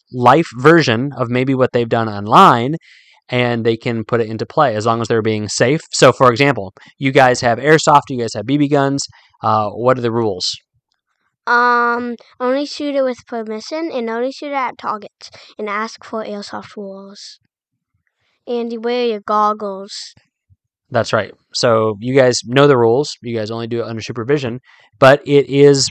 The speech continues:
Speaker 1: a lot more difficult to do in real life than it is to do, um, in a computer game. And I think that's also kinda helpful. It also helps with a little bit of responsibility. And again, different people are gonna have different rules, different expectations, uh, about things like firearms, different toy firearms.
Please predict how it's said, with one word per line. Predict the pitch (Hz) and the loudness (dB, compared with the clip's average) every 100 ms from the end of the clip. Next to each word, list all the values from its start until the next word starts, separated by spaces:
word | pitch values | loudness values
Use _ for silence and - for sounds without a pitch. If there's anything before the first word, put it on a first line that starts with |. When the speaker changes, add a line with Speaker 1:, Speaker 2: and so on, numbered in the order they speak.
| - | 2
Speaker 1:
a | 139 131 | 4 8
lot | 135 147 - | 10 8 6
more | 127 131 131 | 0 4 6
difficult | 151 214 196 123 | 6 4 2 -2
to | 123 | 0
do | 127 | 0
in | 113 | 4
real | 147 151 | 6 6
life | 107 104 | 4 2
than | 120 | -2
it | 110 | -2
is | 110 | -4
to | - | -6
do, | 104 104 101 107 _ _ - | -4 -2 -2 -6 _ _ -12
um, | 107 101 101 | -6 -6 -6
in | 104 | -8
a | 104 | -10
computer | 107 127 110 | -6 -4 -4
game. | 101 95 | -6 -8
And | 101 | -8
I | |
think | 101 127 | -6 -2
that's | 127 | 0
also | 120 110 113 | 0 -2 -4
kinda | - 107 | -6 -6
helpful. | 98 107 - 104 | -4 -4 -6 -8
It | 120 | -2
also | 139 - 113 | 0 0 -2
helps | 107 113 - | -2 -6 -8
with | - | -14
a | 107 | -10
little | 101 | -10
bit | 117 | -10
of | |
responsibility. | 110 - 98 98 101 107 - - - | -10 -10 -10 -10 -10 -10 -12 -16 -4
And | 147 156 - - - | 0 0 -2 -14 0
again, | 202 160 143 | 4 4 4
different | 175 165 | 2 4
people | 165 160 | 4 4
are | |
gonna | 147 | 4
have | 131 | 2
different | 123 135 135 | 0 -2 6
rules, | 160 156 | 8 8
different | 135 120 110 | 4 -2 -6
expectations, | - 110 160 151 151 147 - - - _ | -8 -4 0 0 -2 -4 -8 -18 -20 _
uh, | 107 107 107 | 0 0 0
about | 107 110 110 107 - - | -2 0 0 0 -2 -2
things | 131 117 | 0 0
like | 117 104 - | -2 -4 4
firearms, | 127 123 123 117 | 6 6 4 0
different | 120 110 | -6 -6
toy | - 147 147 | 4 4 4
firearms. | 110 101 101 101 | 2 -2 -4 -8